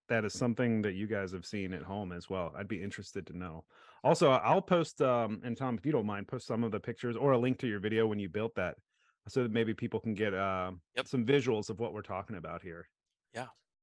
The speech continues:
Speaker 1: Um, so what kind, I, I, what kind of lumber do you use? And I, I know you lan-, landscaping timber.
Speaker 2: Sure.
Speaker 1: Um, do you find there's any issue with using treated lumber versus non-treated lumber?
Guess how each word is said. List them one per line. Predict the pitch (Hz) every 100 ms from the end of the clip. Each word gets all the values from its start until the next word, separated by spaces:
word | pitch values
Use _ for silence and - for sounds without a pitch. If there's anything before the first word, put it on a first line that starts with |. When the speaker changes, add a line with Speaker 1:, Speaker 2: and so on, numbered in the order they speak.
| _ _ -
Speaker 1:
Um, | 92 87 82 80 _ _ _
so | - 156 139
what | 127 175 214
kind, | 269 254 -
I, | 135 -
I, | 156 214 214 190 156
what | - 202
kind | 254
of | 214
lumber | 147 151 151 143
do | 117 95 131
you | 135 127 117
use? | 107 101 101 87 82 - -
And | 127 113 107
I, | 107 -
I | 120
know | 123
you | 117 113 120 -
lan-, | 123 120 117
landscaping | 117 113 - 98 92 90
timber. | 98 87 85
Speaker 2:
Sure. | 85 104 90 _ _ -
Speaker 1:
Um, | 101 87 85 85 90 _ _ _ _ -
do | 107 117
you | 151
find | - 151 151 117
there's | 131 123 -
any | 127 131
issue | 127 - 123 120
with | 113
using | 107 113 110 104
treated | - 120 107 92 - _ _ _ _ _ -
lumber | 113 110 110
versus | 101 104 101 95
non-treated | 92 104 104 98 95 92 82 82
lumber? | 82 76 -